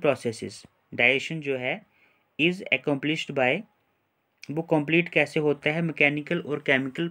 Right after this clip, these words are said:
प्रोसेसेस से। Next question is which enzyme is present in human saliva? तो क्या होता है वो? वो होता है ptyalin।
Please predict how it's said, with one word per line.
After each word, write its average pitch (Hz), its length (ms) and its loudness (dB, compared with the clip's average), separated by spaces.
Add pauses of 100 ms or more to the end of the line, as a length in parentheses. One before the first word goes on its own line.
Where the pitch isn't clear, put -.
प्रोसेसेस 123 480 -4
से। 113 140 -10
Next 143 300 -2
question 156 260 -4 (120)
is 160 100 -12 (140)
which 175 260 -2
enzyme 151 500 0
is 139 80 -8 (120)
present 151 400 0
in 151 240 -6
human 147 340 -4
saliva? 117 380 -4 (1400)
तो 143 100 0
क्या 147 160 4
होता 143 300 2
है 147 100 8
वो? 185 240 -4 (680)
वो 143 160 2
होता 143 260 4
है 180 240 2 (2250)
ptyalin। 147 380 2